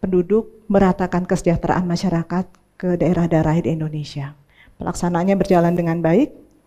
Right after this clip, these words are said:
lancar, akan tetapi baru belakangan kemudian disadari bahwa ada potensi untuk, eh, masalah dalam keharmonisan masyarakat. Timbulnya kesenjangan ekonomi,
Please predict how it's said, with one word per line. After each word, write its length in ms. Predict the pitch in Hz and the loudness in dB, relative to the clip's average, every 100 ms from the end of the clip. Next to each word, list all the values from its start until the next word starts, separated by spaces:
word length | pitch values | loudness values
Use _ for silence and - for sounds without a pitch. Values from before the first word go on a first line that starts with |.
| - | -10
lancar, 480 | 160 160 143 165 262 - _ _ _ _ - | -4 -4 -4 -4 -4 -8 _ _ _ _ -8
akan 260 | 214 233 233 | -4 0 0
tetapi 320 | 247 240 311 | 0 -2 0
baru 240 | 214 214 202 | 0 0 2
belakangan 560 | 196 196 277 202 175 | 2 0 -2 -2 -4
kemudian 340 | 180 180 180 233 | -4 -4 -2 -2
disadari 540 | 185 185 175 170 226 | 0 -2 -2 -2 -2
bahwa 320 | 220 175 202 | -2 0 0
ada 320 | 226 185 175 254 | 0 0 0 -2
potensi 560 | 233 202 208 214 214 | -2 -4 -4 -2 -4
untuk, 320 | 170 160 180 _ _ - - - | -4 -4 -6 _ _ -20 -20 -8
eh, 140 | 190 180 | -4 -2
masalah 420 | 175 196 208 214 | -2 0 0 2
dalam 400 | 175 170 175 170 - - - | 0 0 -4 -8 -14 -20 -6
keharmonisan 640 | 180 175 175 175 175 180 | -2 -2 -2 -6 -4 -4
masyarakat. 480 | 185 165 170 170 147 - _ _ _ _ _ _ | -4 -4 -4 -4 -6 -10 _ _ _ _ _ _
Timbulnya 460 | - 175 165 165 170 | -10 -6 -4 -4 -4
kesenjangan 540 | 165 - 165 160 160 170 | -6 -6 -4 -4 -4 -6
ekonomi, 800 | 165 160 175 208 240 240 247 | -8 -8 -6 -4 -2 -2 -2